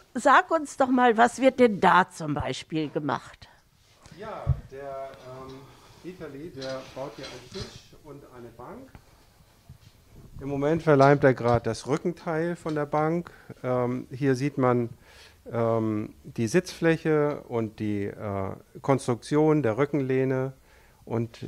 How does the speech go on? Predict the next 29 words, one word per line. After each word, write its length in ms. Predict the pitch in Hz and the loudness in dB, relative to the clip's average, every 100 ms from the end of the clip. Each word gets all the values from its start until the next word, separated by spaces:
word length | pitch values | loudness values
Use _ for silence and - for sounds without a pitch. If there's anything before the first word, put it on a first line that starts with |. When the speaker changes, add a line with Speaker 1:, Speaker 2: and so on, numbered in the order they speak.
| - | -8
Speaker 2:
im 120 | 120 | -2
Moment, 440 | 123 127 139 139 - - - | 0 2 0 -2 -10 -12 -4
ähm, 480 | 117 113 110 110 107 - | -2 0 -2 -6 -10 2
baut 180 | 117 117 | 2 4
er 80 | 107 | 2
gerade 240 | 107 107 | 2 2
die 100 | 110 | 2
Rückenlehne 580 | 101 107 92 90 87 87 | 2 2 -2 -2 -6 -8
zusammen. 460 | - 90 90 87 - _ - - - - - | -8 -6 -4 -6 -10 _ -16 -16 -14 -16 -2
Speaker 1:
Das 160 | 196 | 0
wird 160 | 226 - | 0 4
also 200 | - - | 4 4
eine 300 | 240 233 175 | 2 0 0
handgearbeitete 1000 | 254 320 - 226 - 233 240 220 233 214 | 0 0 -2 -4 -2 2 2 0 -4 2
Holzbank, 760 | 226 170 - - 160 127 143 - | 4 2 -2 0 0 0 -4 -2
ja? 160 | 170 | -2
Speaker 2:
Ganz 240 | 285 - - | -2 -6 -16
genau, 280 | 143 104 101 | -14 -10 -8
das 140 | 104 | -10
ist 160 | 131 - | -8 0
eine 120 | 123 | 2
Holzbank, 560 | 139 151 - 143 143 143 - - - - | 4 0 0 2 2 -2 -16 -20 -20 -10
die 160 | 123 107 | -6 -2
wird, 400 | 113 113 - - | 0 -2 -6 -8
äh, 180 | 107 98 | -4 -4
für 180 | - 101 | -4 -4
draußen 460 | 101 120 143 139 | 2 2 2 -2
verwendet, 720 | 131 123 123 123 120 117 - - _ - - - _ - - 131 | -2 0 0 2 2 -2 -4 -20 _ -20 -20 -20 _ -20 -14 -4
ähm, 720 | 110 107 107 104 101 104 | -2 0 0 -2 -2 -4